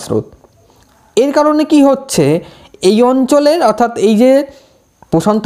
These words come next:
মহাসাগরের যে পূর্ব উপকূল, যেখানে দক্ষিণ আমেরিকা অবস্থিত, এই অঞ্চলে শীতল জলবায়ু অবস্থিত। আবার যেহেতু এই দক্ষিণ নিরক্ষীয় স্রোত, এটা ছিল উষ্ণ স্রোত,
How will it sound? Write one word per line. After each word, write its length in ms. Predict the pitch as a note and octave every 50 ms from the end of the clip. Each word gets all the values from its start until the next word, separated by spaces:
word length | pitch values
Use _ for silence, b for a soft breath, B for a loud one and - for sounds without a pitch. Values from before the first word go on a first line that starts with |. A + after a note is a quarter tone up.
| A#3+ A3
মহাসাগরের 540 | F#3 F#3 G3 G3 G3 A3 G3+ G3+ G3+ G#3 F#3+ F#3+
যে 60 | G#3+ G#3 -
পূর্ব 220 | F3 F3+ F#3 F3+ G3 G#3+ F#3+
উপকূল, 380 | F3+ F#3+ G#3+ G#3+ G#3+ C#4 D4 D#4+ G#4 - - - - _ _ _ _ _ _ - - -
যেখানে 300 | C#3 D#3+ D3+ F3+ E3+ E3+ E3+ D#3+ D#3 - C#3
দক্ষিণ 260 | D#3 D#3+ - - A3 G3+ G3
আমেরিকা 200 | G3+ G#3+ G#3+ G3+ F3+
অবস্থিত, 300 | G3 A3 A3 - C4+ B3+ D#4+ E4 D4+
এই 60 | G#3 F3+
অঞ্চলে 220 | F#3 F3+ G#3+ G3+ G3+ -
শীতল 280 | - B3 A3 C4 C4+ E4+ F#4+ C4+
জলবায়ু 300 | F#3+ F#3+ F#3+ F#3+ G3+ G#3 G3+ G3+
অবস্থিত। 320 | A#3 A3+ A3+ - - - F#4+ B4+ - - _ _ _ _ _ _ _ _ _ _ _ _ _ _ _ _ - A3+
আবার 240 | A3 A3+ F#3 D#3+ D#3 F3+ B B B B B B B B C3+ C#3
যেহেতু 320 | - G3+ G#3 G#3+ G#3 C4 B3+ C4 A3+ - - F#3+
এই 80 | G3+ G#3+ G3 E3 D3 F3
দক্ষিণ 340 | F#3+ F#3 - - - C#4+ C#4 B3+
নিরক্ষীয় 440 | A3 G3 A3+ A#3+ A#3+ - - D4+ C#4+ C#4 -
স্রোত, 280 | - G#3 D3+ C3 C#3 C3+ - - _ _ _ _ _ _ _ _ _ _ _ _ _ _ _ _ _
এটা 180 | G3+ G3 B3 A#3+ A#3+ -
ছিল 140 | B3+ A#3 A#3 A#3 A#3 A#3 A3+ B B B B B B B - F3+
উষ্ণ 200 | F#3+ - - C4 C#4 C4+ C4+
স্রোত, 220 | - C#4+ D4 D4